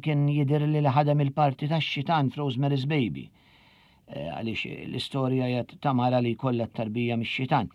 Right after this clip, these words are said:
Imma dana, meta kien żgħir, isalla bżrinċ l-, rasu l-isfel, per eżempju, parodi. ċertu ħaz-,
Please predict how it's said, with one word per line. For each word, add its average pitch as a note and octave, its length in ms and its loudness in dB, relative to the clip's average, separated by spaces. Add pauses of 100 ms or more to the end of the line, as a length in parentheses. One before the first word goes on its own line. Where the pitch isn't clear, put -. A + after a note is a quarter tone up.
(240)
Imma B2 220 0
dana, C3+ 220 4 (320)
meta C#3+ 180 -2
kien C3+ 180 0
żgħir, A#2 460 -2 (480)
isalla B2 420 4
bżrinċ A#2+ 520 -4
l-, A#2+ 140 -6 (120)
rasu A2 240 -2
l-isfel, A#2 420 -6
per A2 140 -6
eżempju, A#2+ 420 -4
parodi. B2 400 -2 (680)
ċertu C#4 480 2
ħaz-, A3 260 0